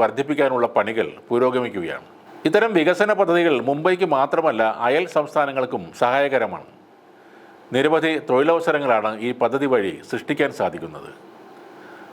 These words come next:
മുംബൈയെ ലോകത്തിൻ്റെ ഫിൻടെക് തലസ്ഥാനമാക്കി മാറ്റുകയാണ് ലക്ഷ്യമെന്നും മോദി പറയുന്നു. പുതിയ പദ്ധതികൾ, വികസനങ്ങൾ എല്ലാം രാജ്യത്തിൻ്റെ പുരോഗതിക്ക് ഏറെ സഹായിക്കുന്നവയാണ്.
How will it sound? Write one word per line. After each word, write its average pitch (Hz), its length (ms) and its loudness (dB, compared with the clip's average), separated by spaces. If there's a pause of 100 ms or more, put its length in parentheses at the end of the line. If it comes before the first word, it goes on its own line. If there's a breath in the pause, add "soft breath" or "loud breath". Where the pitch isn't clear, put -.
(120)
മുംബൈയെ 151 420 0 (200)
ലോകത്തിൻ്റെ 147 540 0 (260)
ഫിൻടെക് 165 480 -4
തലസ്ഥാനമാക്കി 127 640 -2 (100)
മാറ്റുകയാണ് 139 540 -2
ലക്ഷ്യമെന്നും 101 460 -4 (240)
മോദി 98 240 0
പറയുന്നു. 76 360 -8 (440)
പുതിയ 185 240 4 (200)
പദ്ധതികൾ, 165 460 4 (220)
വികസനങ്ങൾ 151 540 0 (260)
എല്ലാം 165 260 0 (180)
രാജ്യത്തിൻ്റെ 147 500 0 (120)
പുരോഗതിക്ക് 135 560 0 (220)
ഏറെ 160 180 2 (100)
സഹായിക്കുന്നവയാണ്. 127 800 -2